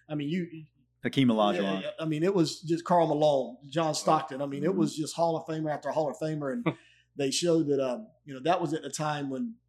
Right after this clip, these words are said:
Speaker 1: I think it was ninety-two-ish, when, uh, that Magic and Bird were still people. Jordan was there, but Magic and Bird had been the guys. Jordan was starting to pass them, and they both said, "It's his time."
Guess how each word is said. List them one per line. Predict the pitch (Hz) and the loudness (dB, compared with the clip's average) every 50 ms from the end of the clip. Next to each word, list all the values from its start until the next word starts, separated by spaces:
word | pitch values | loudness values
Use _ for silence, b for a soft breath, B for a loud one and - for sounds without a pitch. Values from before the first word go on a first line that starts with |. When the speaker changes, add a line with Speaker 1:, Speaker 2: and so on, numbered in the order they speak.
| _ _ _ _ _ _ - - | _ _ _ _ _ _ -18 -12
Speaker 1:
I | 143 | -8
think | 147 165 | -6 -6
it | 170 151 | -6 -6
was | 147 110 | -8 -8
ninety-two-ish, | 123 147 143 147 143 143 147 - 160 160 160 160 151 - - - b b b b b b b b b | -6 -6 -4 -4 -6 -6 -4 -2 0 0 0 0 -4 -6 -12 -12 b b b b b b b b b
when, | - 135 139 135 135 | -10 -8 -6 -6 -6
uh, | 135 123 120 120 113 107 _ _ _ _ - | -6 -8 -10 -10 -12 -16 _ _ _ _ -18
that | 156 - - 139 | -18 -16 -10 -4
Magic | 143 156 160 156 147 139 143 | -2 -2 -2 -2 -4 -8 -6
and | 139 139 | -2 2
Bird | 170 190 190 170 | 2 4 4 2
were | 156 156 | 0 -2
still | - - - 254 262 247 | -4 -4 -4 -2 -2 -2
people. | - 240 233 196 196 180 180 190 165 147 - 185 | -2 -2 -4 -4 -4 -8 -10 -10 -14 -14 -12 -8
Jordan | 165 220 269 311 269 214 | -4 -2 -2 0 0 0
was | 175 160 | 0 0
there, | 165 202 196 175 | 0 2 0 0
but | 143 143 131 - | 0 -4 -8 -6
Magic | 147 175 202 208 196 170 | -4 -4 -2 -2 -2 -4
and | 165 156 143 | -4 -2 0
Bird | 165 175 175 | 2 2 2
had | 147 - - | 0 -2 -2
been | 151 160 160 | -4 -4 -4
the | 143 | -4
guys. | 131 135 127 123 123 123 127 123 - | -4 -4 -2 -2 -2 -4 -6 -8 -6
Jordan | - 160 175 180 156 139 | -4 -2 0 0 -2 -4
was | - 117 - - _ _ - - _ _ _ _ _ _ | -8 -10 -12 -16 _ _ -20 -20 _ _ _ _ _ _
starting | - - - - - 165 160 - | -16 -12 -6 -2 0 0 0 -2
to | 127 120 | -6 -6
pass | - 160 160 - - - | -4 -2 -2 -2 -2 -4
them, | 131 127 | -4 -6
and | 127 | -2
they | 143 143 | -2 -2
both | 135 143 143 131 127 - - | -2 0 -2 -2 -4 -8 -14
said, | - - 139 131 123 - _ _ _ _ _ _ _ _ _ _ _ _ _ _ _ _ - | -8 -6 -6 -6 -6 -8 _ _ _ _ _ _ _ _ _ _ _ _ _ _ _ _ -8
"It's | 143 143 135 | -6 -4 -2
his | - 160 147 131 - | 0 0 0 0 0
time." | - 156 156 151 139 127 123 120 | 0 2 2 2 0 -2 -4 -8